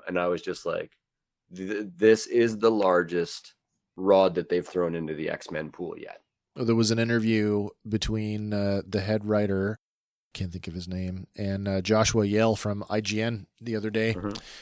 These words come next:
Speaker 2: And, uh, he, he hit the question, like, right on the, right on the head. He's like, "So, um, any, was there any discussion around Madripoor and having Wolverine show up, you know, 'cause he lives in Madripoor, uh, you know, has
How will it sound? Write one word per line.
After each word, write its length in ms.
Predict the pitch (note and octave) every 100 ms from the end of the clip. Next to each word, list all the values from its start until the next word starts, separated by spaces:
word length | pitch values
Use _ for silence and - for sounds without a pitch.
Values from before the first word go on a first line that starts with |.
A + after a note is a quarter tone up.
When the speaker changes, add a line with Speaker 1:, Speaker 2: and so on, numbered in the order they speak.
| -
Speaker 2:
And, 440 | - A#2+ A#2+ A#2 A#2
uh, 240 | A#2 A#2
he, 540 | A2 A2 C#3+ D3 C#3
he 320 | D3+ C3+ D#3 C#3+
hit 180 | D3
the 60 | C3+
question, 340 | - C3 - A2
like, 220 | G#2+ G#2
right 180 | A2 B2
on 120 | B2
the, 260 | A2 G#2+ -
right 160 | A2+
on 100 | B2
the 100 | G#2+
head. 260 | G2 B2+ A2
He's 180 | G#2+ G2+
like, 340 | G#2+ G#2+ G2+
"So, 580 | - - E3 E3 D#3+ D#3
um, 640 | D#3 D#3+ D#3+ D#3 D#3 D3+ F3 _ _ _ _ _ -
any, 440 | F3 F3+ E3+ D#3+
was 180 | D3+ D3+
there 100 | D#3+
any 120 | D#3+
discussion 460 | D3+ - E3 - D3
around 340 | C3+ C3+ C3+
Madripoor 560 | B2+ B2+ D3+ C#3 B2+ B2
and 80 | A#2+
having 280 | B2 B2 B2
Wolverine 440 | C#3 E3+ D3+ A#2
show 240 | A2+ A2+
up, 240 | G#2+ G#2 - -
you 120 | A2+
know, 140 | G2+
'cause 160 | - G2+
he 80 | G#2
lives 220 | G#2 G2
in 80 | G2+
Madripoor, 560 | G#2 G#2+ A2+ G#2+ G2+ -
uh, 60 | G#2 -
you 100 | A2
know, 80 |
has 300 | F#2 A2 G#2